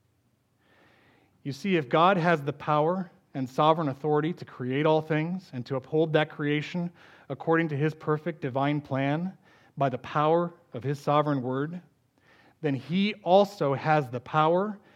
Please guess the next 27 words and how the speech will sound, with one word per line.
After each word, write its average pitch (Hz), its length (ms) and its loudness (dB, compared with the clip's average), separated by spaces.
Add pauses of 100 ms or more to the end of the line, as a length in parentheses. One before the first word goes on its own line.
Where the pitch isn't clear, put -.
(180)
and 135 140 -4
authority 170 680 0 (380)
to 147 100 -8
command 151 540 0
the 139 80 -4
spiritually 165 680 -4
dead 113 300 -8
to 120 60 -10
become 123 320 -6
alive 110 480 -6 (840)
and 131 140 -4
to 131 80 -8
keep 240 360 0
us 135 160 -4
alive 107 420 -10 (460)
by 147 260 4
the 139 100 -4
power 117 600 -4 (380)
of 127 180 -6
his 107 200 -12
word. 104 460 -14 (2750)
Friend, 165 340 2
if 143 100 -2
you're 180 160 2
a - 40 -2
Christian 196 640 -2
today, 185 560 2